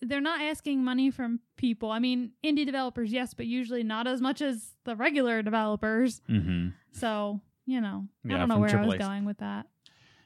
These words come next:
Speaker 2: Yeah, no, I, I think that video games, unfortunately, have to be a business.
Speaker 1: Yeah.
Speaker 2: And we need to remember that we are customers.
Speaker 1: Yeah.
Speaker 2: There's a line that we need to remember because if we don't, we're, one,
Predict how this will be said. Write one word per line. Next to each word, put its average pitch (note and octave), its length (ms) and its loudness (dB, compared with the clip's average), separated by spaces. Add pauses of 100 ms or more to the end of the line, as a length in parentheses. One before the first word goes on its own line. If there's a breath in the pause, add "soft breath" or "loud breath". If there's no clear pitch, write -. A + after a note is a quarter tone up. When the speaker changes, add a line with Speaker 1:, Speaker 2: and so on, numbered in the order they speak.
Speaker 2:
Yeah, F#2 320 2
no, F#2 320 0
I, E3+ 380 0
I F3+ 60 4
think G3+ 260 -2
that D3 340 0
video C3 340 0
games, C3 380 2
unfortunately, A2+ 960 0
have A2+ 340 -4
to A#2 80 -8
be A2+ 180 2
a G#2+ 60 4
business. B2+ 760 -2
Speaker 1:
Yeah. C#4 320 2 (380)
Speaker 2:
And A#2+ 260 0 (180)
we C#3+ 220 0
need C#3 180 2
to C#3+ 80 -2
remember C#3 360 0
that F#2+ 260 -2
we G#2+ 240 0
are A2+ 180 2
customers. A2+ 800 -2
Speaker 1:
Yeah. C4 240 -4
Speaker 2:
There's D3+ 180 2
a E3+ 80 4
line D3 420 2
that B2 120 4
we A#2 160 2
need A#2 200 2
to A2 60 -6
remember G#2 380 2
because G#2+ 840 -2
if A#2+ 120 -4
we G#2 120 0
don't, D#3 360 0 (140)
we're, A2 480 0 (180)
one, C3 460 0